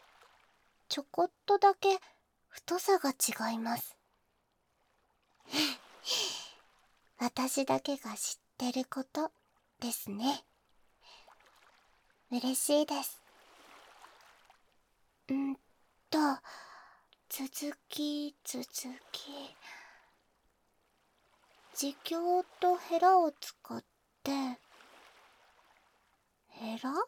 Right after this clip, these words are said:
あ、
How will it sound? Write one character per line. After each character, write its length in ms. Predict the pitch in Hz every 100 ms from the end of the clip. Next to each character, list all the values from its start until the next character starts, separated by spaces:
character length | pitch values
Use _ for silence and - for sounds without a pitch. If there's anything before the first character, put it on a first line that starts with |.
| - _ _ _ _ _ _ _ _ - - - - - - - - -
あ、 280 | 294 294 262